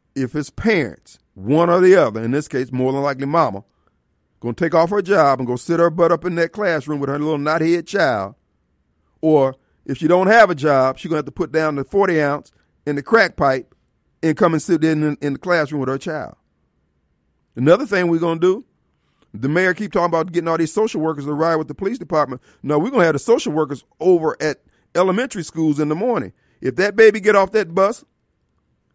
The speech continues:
face ain't washed, hair ain't combed, baby hungry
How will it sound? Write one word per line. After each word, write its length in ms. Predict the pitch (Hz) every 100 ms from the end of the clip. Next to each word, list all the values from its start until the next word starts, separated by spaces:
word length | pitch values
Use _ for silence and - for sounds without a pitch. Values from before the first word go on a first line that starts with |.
| _
face 380 | _ 220 214 214
ain't 240 | 208 202
washed, 500 | 185 202 214 240 - _ _
hair 380 | - 214 214 202
ain't 200 | 202 196
combed, 520 | - 226 196 196 196 - _ -
baby 300 | 135 196 180
hungry 640 | 165 196 208 202 208 240